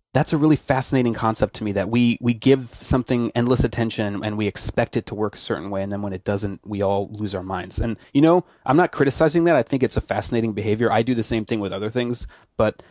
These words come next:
Facebook is, it's just, it's there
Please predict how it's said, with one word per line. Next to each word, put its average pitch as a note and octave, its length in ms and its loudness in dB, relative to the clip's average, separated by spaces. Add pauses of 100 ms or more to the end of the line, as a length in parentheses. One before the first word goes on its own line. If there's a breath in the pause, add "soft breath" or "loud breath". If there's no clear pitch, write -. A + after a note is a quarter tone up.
Facebook E3 480 2
is, C#3 280 0 (400)
it's - 280 -6
just, - 400 2 (240)
it's C3+ 200 2
there C#3+ 560 4